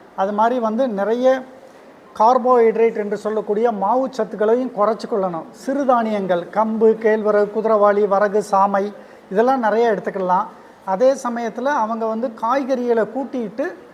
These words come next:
சாதத்தை குறைச்சிக்கிற மாதிரி வச்சுக்கணும். So வாக்கிங், டெய்லி ஒரு முப்பது to நாற்பத்தைந்து நிமிடங்கள் அவங்க வந்து நடப்பயிற்சி, வாக்கிங்கு, இல்ல சைக்கிளிங்,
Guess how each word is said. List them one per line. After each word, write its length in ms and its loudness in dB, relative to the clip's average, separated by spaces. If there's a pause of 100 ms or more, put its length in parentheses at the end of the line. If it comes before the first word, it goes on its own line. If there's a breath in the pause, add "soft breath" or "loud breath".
(120)
சாதத்தை 680 -2
குறைச்சிக்கிற 480 -2
மாதிரி 320 -2
வச்சுக்கணும். 500 -6 (440 loud breath)
So 300 -4
வாக்கிங், 680 4
டெய்லி 400 0
ஒரு 160 4
முப்பது 500 2
to 100 -2
நாற்பத்தைந்து 640 0
நிமிடங்கள் 580 -2 (100)
அவங்க 340 -2
வந்து 280 -2
நடப்பயிற்சி, 680 -2
வாக்கிங்கு, 720 0
இல்ல 180 0 (120)
சைக்கிளிங், 540 -2